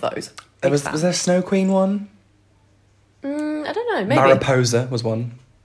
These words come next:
Speaker 1: Oh, I don't remember that one.
Speaker 2: Fairytopia.
Speaker 1: I remember that.
Speaker 2: Mermaidia. The tr-, Holy Trinity. <laughs> Do you remember Barbie Mariposa, the little, um,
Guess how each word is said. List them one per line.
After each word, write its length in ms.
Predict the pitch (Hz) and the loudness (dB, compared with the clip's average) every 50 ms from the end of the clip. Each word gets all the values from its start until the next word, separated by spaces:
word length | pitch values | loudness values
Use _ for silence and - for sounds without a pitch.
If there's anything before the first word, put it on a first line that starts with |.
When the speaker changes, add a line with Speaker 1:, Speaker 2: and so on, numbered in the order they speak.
| _ _ _ - | _ _ _ -12
Speaker 1:
Oh, 60 | - 269 | -10 -8
I 20 | |
don't 120 | 262 180 - | -8 -8 -8
remember 180 | 170 - 180 | -8 -8 -6
that 80 | 170 - | -6 -4
one. 80 | - - | 2 4
Speaker 2:
Fairytopia. 720 | 139 123 120 123 120 117 127 123 117 117 - 113 101 104 113 | 6 6 8 6 4 4 0 0 -2 0 2 2 2 2 0
Speaker 1:
I 20 | - - _ _ _ - - - - - | -6 -14 _ _ _ -20 -20 -14 -8 -4
remember 240 | 214 - - - - | -4 -4 -4 -6 -8
that. 100 | - - | -4 2
Speaker 2:
Mermaidia. 680 | 120 113 107 110 107 107 104 107 104 85 - 113 - - - _ _ _ _ _ _ _ _ _ - - - - - - - - - - | 2 4 4 4 4 2 0 0 0 0 0 -2 -4 -10 -20 _ _ _ _ _ _ _ _ _ -20 -20 -20 -20 -20 -20 -20 -20 -12 -10
The 80 | 123 | -6
tr-, 100 | 117 - 123 | -4 -2 2
Holy 180 | 131 110 104 | 2 2 2
Trinity. 420 | - - 107 101 104 - 113 - - | 4 2 0 0 2 4 4 4 6
<laughs> 0 | |
Do 80 | 302 | 8
you 300 | 359 - - - - 285 - - 320 320 453 427 440 466 440 - - - 392 - - - - - - - - - - | 8 8 10 10 10 8 8 8 8 8 8 6 6 0 -2 -2 -4 -10 -12 -14 -14 -20 -18 -16 -14 -14 -4 4 4
remember 160 | 139 131 131 | 4 6 8
Barbie 220 | 117 131 123 127 120 | 8 8 8 8 8
Mariposa, 480 | 110 110 117 117 135 120 113 113 117 | 8 6 6 4 4 0 0 0 0
the 240 | 104 110 110 110 113 | 2 2 2 2 2
little, 420 | - 123 95 104 113 113 117 - | 0 0 0 2 2 2 2 0
um, 380 | - 113 117 110 110 110 113 | 0 -2 -4 -4 -6 -8 -10